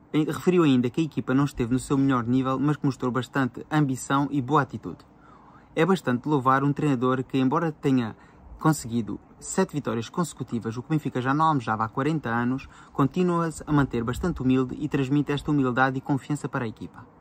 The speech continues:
Isto poderá ser um fator bastante positivo para os jogos que aí vêm. Não quero finalizar este vídeo sem dar os parabéns à equipa de futebol feminino do Benfica,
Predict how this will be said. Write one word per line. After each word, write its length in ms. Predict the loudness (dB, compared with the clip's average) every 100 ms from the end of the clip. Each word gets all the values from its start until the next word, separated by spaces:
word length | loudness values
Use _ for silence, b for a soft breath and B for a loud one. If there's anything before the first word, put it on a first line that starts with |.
| B B
Isto 140 | -6 -2
poderá 200 | -2 0
ser 100 | -2
um 40 |
fator 400 | -2 -4 -4 -6
bastante 320 | -4 -4 -4 -4
positivo 560 | -6 -4 -4 -4 -6 B B
para 140 | 0 2
os 80 |
jogos 240 | 2 -2 -4
que 140 | -2
aí 120 | 0
vêm. 220 | 2 0 -2 -6 -8 -6 -4 -2 B B
Não 160 | 4 4
quero 160 | 2
finalizar 440 | 0 0 0 0 -2
este 180 | -4
vídeo 300 | -2 -2 -2
sem 180 | -4 -2
dar 140 | 0 -2
os 80 |
parabéns 440 | -2 -2 0 -2 -2
à 60 |
equipa 260 | -4 -6 -10
de 60 | -12
futebol 460 | -14 -12 -4 -2
feminino 400 | 0 0 2 2
do 80 | 0
Benfica, 440 | -4 -6 -12 -14